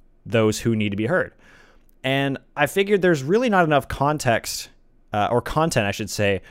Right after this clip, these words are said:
on a weekly basis for that to be possible. But there's always, there's always something going on with an Atlanta-related team.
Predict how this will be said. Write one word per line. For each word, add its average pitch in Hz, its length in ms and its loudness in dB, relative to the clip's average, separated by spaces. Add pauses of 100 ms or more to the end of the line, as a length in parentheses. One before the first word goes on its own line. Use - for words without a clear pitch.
(140)
on 127 160 2
a 127 60 4
weekly 151 400 0
basis - 680 -4 (320)
for 113 540 2
that 120 200 4
to 113 60 -6
be 101 100 -4
possible. - 480 -4 (1040)
But 135 160 4
there's 127 120 4
always, 160 640 4
there's 131 220 -2
always 180 260 4
something 131 300 0
going 110 260 2
on 107 400 0 (220)
with 113 180 0
an 120 80 2
Atlanta-related 113 680 2
team. 78 280 -10